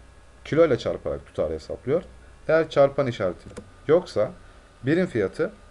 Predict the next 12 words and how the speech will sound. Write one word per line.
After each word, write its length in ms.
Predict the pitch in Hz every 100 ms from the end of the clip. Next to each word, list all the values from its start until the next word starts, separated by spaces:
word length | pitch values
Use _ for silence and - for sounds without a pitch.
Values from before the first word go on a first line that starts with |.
| - 127
adetle 340 | 160 180 113
çarparak 480 | - 95 90 90 92
hesabını 400 | 92 90 87 85
gerçekleştirecek. 720 | 87 87 82 - - - - - - - - - - - - -
Çarpan 380 | - 170 180 175
vermeden 400 | 175 160 123 98
devam 220 | 90 82
ediyorum. 300 | 78 85 113 - - - - - - - - - - - - - - - -
Gelen 320 | 160 180 180 - - - - - - -
ürünün 360 | 139 135 135 -
içeriği, 460 | 135 - 143 117 80 - - - - - - - - - - - - - 120
makine 400 | 127 127 127